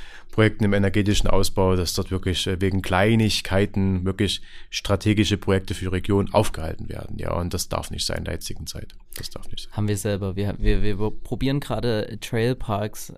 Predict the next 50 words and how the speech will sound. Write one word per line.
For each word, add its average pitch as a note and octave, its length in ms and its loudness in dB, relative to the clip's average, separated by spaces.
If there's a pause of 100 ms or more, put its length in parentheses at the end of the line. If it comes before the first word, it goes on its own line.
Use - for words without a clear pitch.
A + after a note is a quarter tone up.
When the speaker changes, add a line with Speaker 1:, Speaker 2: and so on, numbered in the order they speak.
Speaker 2:
oder G#2 140 -4
einen G2 240 0
Trailpark A2 680 -2
am G2+ 120 -8
Fichtelberg A2 520 -6
zu A2+ 80 -6
schaffen. A2 400 -4 (600)
Du - 80 -12
kannst A#2 260 2
dir, A2+ 160 0
also G2 140 -4
du A#2+ 120 -6
kannst A#2+ 260 2
dir A2+ 40 -4
das - 80 -6
vorstellen, A#2+ 300 -2
aber G2 160 0
das F#2+ 120 -4
können A2+ 160 0
sich G#2+ 160 -4
viele B2 440 -2
nicht A#2 260 0
vorstellen, G2+ 540 -6
wie G#2+ 100 -6
viele G2+ 300 -6
Steine G2+ 400 -4
in F#2+ 80 -2
den F2+ 80 -4
Weg F#2 160 -6
gelegt F#2 360 -8
werden. F2+ 160 -4
Und G#2 180 -2
Speaker 1:
<laughs> - 20 -
Speaker 2:
dann B2+ 180 4
aber B2 260 0 (420)
trotzdem D3 260 2
immer C3+ 120 6
so B2 100 2
Speaker 1:
Ja. F#2 40 -2
Speaker 2:
die - 60 0
Forderung C#3+ 460 4
kommt, G#2+ 360 -2 (260)
„Warum A#2 400 4
macht C#3 240 0
ihr A2 120 0
nicht?“ G#2+ 180 0
Und G#2 80 -2
dann G#2 100 0
sagst A2 260 -2
du, A#2 120 -4